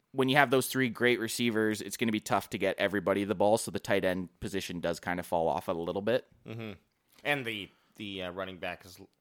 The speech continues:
Speaker 2: you know, locked up there as well, so.
Speaker 1: Exactly. So, i-, in my opinion, draft-wise, get one or two offensive linemen and then literally just fucking hammer the draft with defensive play-, players.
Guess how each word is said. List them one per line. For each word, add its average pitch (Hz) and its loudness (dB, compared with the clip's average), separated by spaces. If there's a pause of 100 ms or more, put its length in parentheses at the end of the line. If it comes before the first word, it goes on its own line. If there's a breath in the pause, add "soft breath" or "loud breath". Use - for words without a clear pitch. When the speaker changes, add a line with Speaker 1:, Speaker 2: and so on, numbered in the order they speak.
(540 soft breath)
Speaker 2:
you 85 -16
know, 85 -8
locked 80 -6
up 85 -12
there 85 -8 (100)
as 92 -14
well, 107 -2
so. 82 -8
Speaker 1:
Exactly. 135 4
So, 131 4 (100)
i-, 165 4
in 165 2
my 160 6
opinion, 175 -2 (640)
draft-wise, 139 2 (340)
get 143 4
one 139 4
or 139 2
two 143 2
offensive 131 4
linemen 110 4
and 110 4
then 101 0
literally 107 4 (420)
just - -2 (140)
fucking 117 0
hammer 113 2
the 107 -2
draft 101 -4
with 101 -4
defensive 104 -6
play-, 101 -4
players. 85 -4